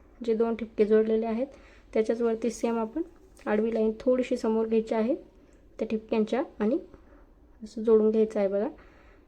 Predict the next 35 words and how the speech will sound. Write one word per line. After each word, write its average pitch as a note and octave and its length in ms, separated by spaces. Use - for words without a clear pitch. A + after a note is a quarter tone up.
असा - 200
आपला G#3+ 200
कलश G#3+ 380
इथे A3 240
तयार G#3+ 220
झाला A3 240
आहे. G#3 400
बघा, A3 160
कलशचा A3 540
शेप A3 300
आपला G#3 220
इथे G#3 200
तयार G#3 220
झाला G#3+ 240
आहे. G3 180
आता G3+ 240
खालची A3 280
पण A#3 200
लाईन A3+ 200
आपण A3+ 240
वाढवून A3 280
घेणार A3 260
आहोत G3+ 200
थोडीशी. A3+ 440
बघा, G3+ 140
या G3 100
पद्धतीने, G#3+ 540
सोप्या B3 360
पद्धतीने A3 420
आपण G#3 200
इथे G#3+ 180
कलश G#3 440
तयार G#3 180
केला G3+ 240
आहे. G#3+ 260